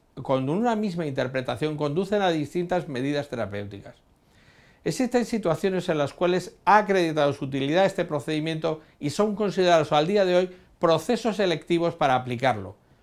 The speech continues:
como son la parálisis cerebral, el ictus, el daño cerebral o el traumatismo craneoencefálico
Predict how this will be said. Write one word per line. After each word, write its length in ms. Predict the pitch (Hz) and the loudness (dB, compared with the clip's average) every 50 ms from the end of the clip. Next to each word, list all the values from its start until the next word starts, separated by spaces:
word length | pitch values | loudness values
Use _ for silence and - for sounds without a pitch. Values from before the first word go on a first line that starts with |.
| _ _ | _ _
como 260 | - 143 151 160 156 | -2 0 0 2 2
son 260 | 170 165 139 120 120 | 2 2 2 4 4
la 180 | 143 160 160 - | 4 4 4 6
parálisis 540 | 202 208 233 233 226 202 - - 156 - - | 6 6 6 6 4 2 -2 -4 -6 -6 -4
cerebral, 540 | 147 127 120 120 113 107 107 104 107 113 - _ _ _ _ _ _ _ _ _ _ - | -4 -4 -4 -4 -4 -4 -6 -6 -6 -8 -12 _ _ _ _ _ _ _ _ _ _ 2
el 180 | 151 160 180 | 2 4 4
ictus, 540 | 190 156 - - - - 107 104 - - _ _ _ _ _ _ _ _ - | 2 0 -4 -10 -12 -12 -12 -12 -14 -20 _ _ _ _ _ _ _ _ 0
el 180 | 139 143 147 170 | 2 2 4 6
daño 240 | 202 214 214 202 | 4 4 4 2
cerebral 680 | 202 - 196 185 180 185 185 190 196 196 196 190 - - _ _ | 0 2 2 2 4 4 6 8 8 8 8 6 0 -8 _ _
o 220 | 143 151 151 147 | 4 4 6 6
el 120 | 143 147 143 | 4 4 2
traumatismo 540 | - 143 139 143 147 151 190 185 180 175 165 | 0 0 0 0 0 0 0 0 0 0 0
craneoencefálico 920 | 156 160 185 208 196 156 156 135 160 160 156 160 156 156 156 156 156 | 2 2 2 2 0 -2 -2 0 2 2 2 2 0 -2 -2 -2 -2